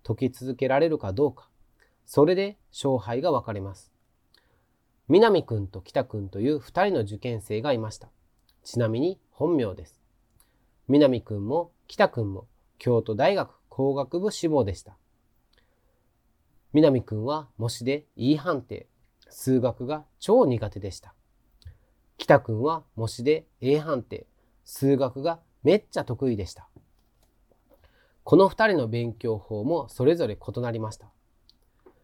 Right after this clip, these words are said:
南くんは駿台予備校のXシャープ、数学一A二Bというテキストを使っていました。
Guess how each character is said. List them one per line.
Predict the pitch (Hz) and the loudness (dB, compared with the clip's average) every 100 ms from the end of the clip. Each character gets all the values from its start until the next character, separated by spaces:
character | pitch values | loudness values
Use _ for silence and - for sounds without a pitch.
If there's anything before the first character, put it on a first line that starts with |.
| _ _ - | _ _ 2
南 | 139 147 127 | 6 6 4
く | - 113 | -2 -6
ん | 117 | 0
は | 175 190 _ _ | 0 -2 _ _
駿 | - 127 127 | -4 0 2
台 | 147 143 | 2 2
予 | 139 | 0
備 | 139 | -2
校 | 131 107 101 | -6 -8 -6
の | 131 131 _ - | -8 -10 _ -10
X | 123 - - 175 165 170 | -10 -10 -12 -12 -10 -4
シ | 185 | 0
ャ | 131 | 0
ー | |
プ、 | - _ _ _ | -2 _ _ _
数 | - 127 123 | -6 -2 0
学 | 120 - | -2 -6
一 | - 123 - 135 | -12 -10 -4 -2
A | 107 | -2
二 | 110 113 | -4 -6
B | 107 110 - | -6 -10 -6
と | 175 | -2
い | 208 | 0
う | 208 | 0
テ | - | -4
キ | - - | -14 -12
ス | |
ト | - | -4
を | 180 | -4
使 | - - | -4 -8
っ | 120 | -6
て | - | -6
い | 95 | -6
ま | 92 | -8
し | |
た。 | - | -12